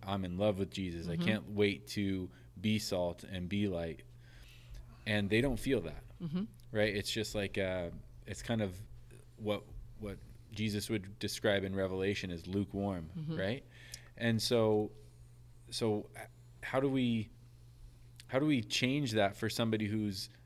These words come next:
Speaker 1: like, "Oh man, I, I just don't know if I actually love Jesus that way"?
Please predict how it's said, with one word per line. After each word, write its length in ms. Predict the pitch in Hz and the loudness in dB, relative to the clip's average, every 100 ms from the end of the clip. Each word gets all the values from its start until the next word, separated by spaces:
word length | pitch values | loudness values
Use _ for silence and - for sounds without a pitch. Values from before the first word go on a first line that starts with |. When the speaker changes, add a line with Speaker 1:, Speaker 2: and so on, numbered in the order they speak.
| - - - - | -20 -20 -20 -10
Speaker 1:
like, 280 | 95 90 - | -4 -4 -4
"Oh 160 | 95 98 | -4 -4
man, 280 | 92 107 95 | -2 0 -2
I, 220 | 87 95 | -4 -4
I 40 | |
just 200 | 95 98 | -4 -4
don't 200 | - 98 | -2 -2
know 160 | 92 104 | -2 -2
if 100 | 101 | 0
I 140 | 90 90 | 0 0
actually 360 | 92 95 95 | -2 -2 -2
love 260 | 92 95 92 | 0 -2 -2
Jesus 380 | 98 101 92 - | -2 -2 -4 -2
that 220 | 90 73 | -4 -4
way"? 300 | 90 90 87 | -4 -6 -8